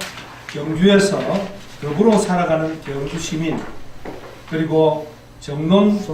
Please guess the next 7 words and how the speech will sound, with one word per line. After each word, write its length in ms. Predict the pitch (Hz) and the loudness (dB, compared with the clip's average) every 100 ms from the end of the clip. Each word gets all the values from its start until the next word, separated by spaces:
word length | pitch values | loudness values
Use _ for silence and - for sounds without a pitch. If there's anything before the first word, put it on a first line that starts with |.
| 139 | -2
직필에 760 | 151 180 - 220 175 160 190 135 131 | -2 0 0 2 4 2 -2 -6 -4
충실한 640 | 180 185 170 156 139 139 135 - - | 0 0 2 0 0 -4 -10 -14 -14
존경하는 760 | - 175 196 180 170 165 156 - | -2 4 6 6 4 0 -4 -8
언론인 480 | 170 170 160 151 147 | -6 -2 -2 -2 -2
여러분, 300 | 143 143 - - - - - - - - - - - - - | -2 -2 -4 -10 -14 -16 -18 -18 -18 -16 -16 -18 -16 -14 -8
더불어민주당 920 | 156 190 202 185 185 165 170 190 - - - - - | 0 2 4 4 4 2 0 -2 -6 -10 -10 -10 -8
경주시 680 | 143 147 170 165 190 175 | -6 -4 -4 -2 -2 -2